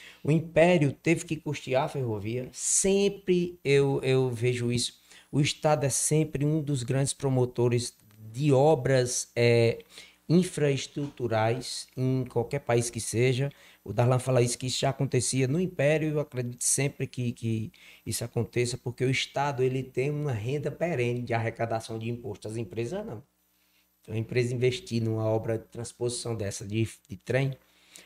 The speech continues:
é, é mais complicado. Mandar um abraço pra Silene Cruz, Francisco Roberto Dias, e vou pra minha próxima pergunta. É, quero saber quando foi o auge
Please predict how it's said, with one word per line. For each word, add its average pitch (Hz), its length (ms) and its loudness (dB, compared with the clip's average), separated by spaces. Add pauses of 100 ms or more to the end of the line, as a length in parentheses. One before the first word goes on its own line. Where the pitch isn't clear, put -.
é, 107 600 2
é 107 40 0
mais 117 240 0
complicado. 117 540 -4 (560)
Mandar 127 280 4
um 131 40 4
abraço 131 380 6
pra 120 400 6 (160)
Silene 127 420 2
Cruz, 131 400 4
Francisco 123 560 2
Roberto 120 340 4
Dias, 127 640 2 (140)
e 123 540 2 (500)
vou 117 140 -2
pra 123 160 -4
minha 123 200 -2
próxima 123 460 -4
pergunta. 120 800 -2 (600)
É, 113 460 4 (1600)
quero 135 160 -2
saber 170 220 -6
quando 175 260 -4
foi 175 260 -2
o 143 140 -2
auge 113 380 -2